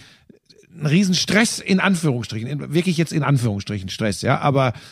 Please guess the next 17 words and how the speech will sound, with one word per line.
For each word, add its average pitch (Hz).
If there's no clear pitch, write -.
äh, 113
zwölf 175
Stunden 175
nach 151
Brasilien 151
hinfliegen, 190
ab 170
an 175
die 160
Copacabana, 160
Riesensause 165
mit 156
Elton 170
und 135
Pocher 170
und 135
tralala, 180